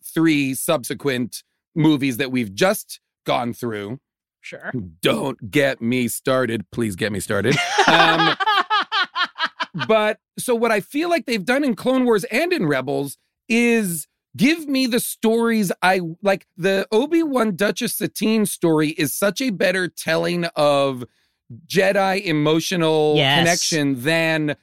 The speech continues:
Speaker 1: Padme and Anakin, who
Speaker 3: Yes.
Speaker 1: I could
Speaker 2: Totally.
Speaker 1: straight up give a fuck about.
Speaker 3: Yeah.
Speaker 1: Like,
Speaker 3: Yes.
Speaker 1: I don't
Speaker 2: Yes.
Speaker 1: care about Padme and Anakin. They don't seem to have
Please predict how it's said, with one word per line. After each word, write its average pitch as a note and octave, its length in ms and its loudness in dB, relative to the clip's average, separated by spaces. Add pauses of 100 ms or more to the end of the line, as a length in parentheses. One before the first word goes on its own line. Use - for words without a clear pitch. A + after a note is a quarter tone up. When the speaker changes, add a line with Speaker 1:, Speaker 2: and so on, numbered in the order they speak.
(180)
Speaker 1:
Padme F#3 400 -2
and D#3+ 260 -4
Anakin, C3 440 -6
who E3+ 220 2
Speaker 3:
Yes. D3+ 180 2
Speaker 1:
I D#3+ 200 2
could - 60 -10
Speaker 2:
Totally. F3+ 400 2
Speaker 1:
straight D#3 260 2
up D3 180 0 (100)
give C3 240 -2
a B2 80 -6
fuck - 280 -10
about. F2 220 -10 (160)
Speaker 3:
Yeah. D#3 140 2 (760)
Speaker 1:
Like, E3 100 4
Speaker 3:
Yes. F3 240 2
Speaker 1:
I - 40 -2
don't A#3+ 200 6
Speaker 2:
Yes. - 200 -4
Speaker 1:
care C4+ 460 0
about F#3 300 0
Padme F3+ 320 -2
and G#3 180 -2
Anakin. A3+ 320 -4
They F#3+ 120 0
don't G#3 460 0
seem F3 720 2 (360)
to G#3 180 2
have D#3 680 -2